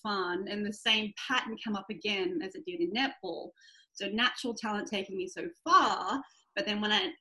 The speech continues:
come to the point where I needed to put the work in, that's when I ran away.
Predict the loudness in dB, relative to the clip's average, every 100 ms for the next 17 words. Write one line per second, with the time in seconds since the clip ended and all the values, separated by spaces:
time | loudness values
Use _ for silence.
0 | -8 -4 -4 -6 -8 -4 -2 -2 0 0
1 | -2 -8 -6 -2 0 4 6 6 4 -2
2 | -2 -4 -4 -6 -20 _ 0 0 0 -2
3 | 0 0 -2 -6 -4 -4 -2 -4